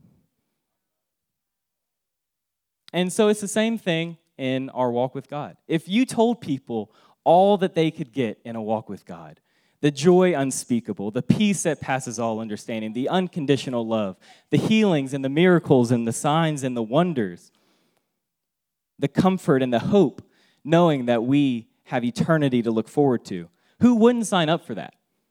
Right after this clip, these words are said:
I mean, honestly, who wouldn't sign up for all the things that walking with God has to offer?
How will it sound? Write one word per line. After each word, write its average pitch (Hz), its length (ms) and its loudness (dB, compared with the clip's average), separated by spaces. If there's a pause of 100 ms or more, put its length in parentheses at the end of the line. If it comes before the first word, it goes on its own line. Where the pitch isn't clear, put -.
(240)
I 165 80 2
mean, 175 100 6
honestly, 165 440 0
who 180 220 0
wouldn't 208 400 2
sign 165 240 0
up - 280 -2
for 127 200 0
all 170 340 6
the 180 120 -2
things 135 520 -4
that 113 300 -6
walking 127 420 -4
with 117 160 -6
God 117 240 -2
has 110 220 -10
to - 100 -16
offer? - 420 -14